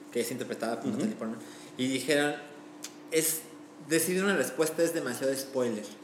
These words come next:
Speaker 2: Ujú. Entonces, ella no sabemos.
Speaker 1: No sabemos.
Speaker 2: No sabemos. Eh, Matt, Matt Damon, o sea, eh, eh, Loki, el, el, el Loki fake.
Speaker 1: El que interpreta a Loki en una obra de teatro de Thor,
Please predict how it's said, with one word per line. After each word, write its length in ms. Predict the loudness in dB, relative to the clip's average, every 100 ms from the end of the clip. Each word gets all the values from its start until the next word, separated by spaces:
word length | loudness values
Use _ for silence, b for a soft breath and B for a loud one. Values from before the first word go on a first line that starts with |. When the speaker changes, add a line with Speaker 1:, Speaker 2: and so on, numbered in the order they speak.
| -16 -16 -16 -10 -6
Speaker 2:
Ujú. 340 | -2 -2 -2 -6 -8
Entonces, 440 | -4 -2 -2 -4 0
ella 320 | 2 4 2 0
no 100 | 0
sabemos. 420 | 0 0 -4 -8
Speaker 1:
No 120 | -6
sabemos. 480 | -2 -2 -2 -6 -6
Speaker 2:
No 100 | -4
sabemos. 400 | 0 -2 -2 -8 -14 B B B B B
Eh, 760 | 4 6 6 6 6 6 4 2 -6 -4
Matt, 400 | 2 4 4 2
Matt 320 | 4 6 6 6
Damon, 440 | 8 8 6 6
o 120 | 2
sea, 440 | 2 4 4 4 0 -6 -14 -16 -18 -18 -16 -12
eh, 100 | -10 -6
eh, 360 | 0 2 0 2
Loki, 640 | 10 10 10 4 2 0 -6 -2
el, 300 | 0 0 -4
el, 440 | 0 0 0 0 -4 -8 -16 -2
el 120 | 6 8
Loki 220 | 8 6
fake. 420 | 4 4 4 -2
Speaker 1:
El 140 | -4 -2
que 80 | -2
interpreta 560 | 0 2 4 4 6
a 40 | 6
Loki 420 | 6 2 0 -2
en 160 | 0 0
una 200 | 0 0
obra 160 | 2 2
de 60 |
teatro 380 | 2 0 -2 -2
de 140 | -2 -4
Thor, 320 | -2 -2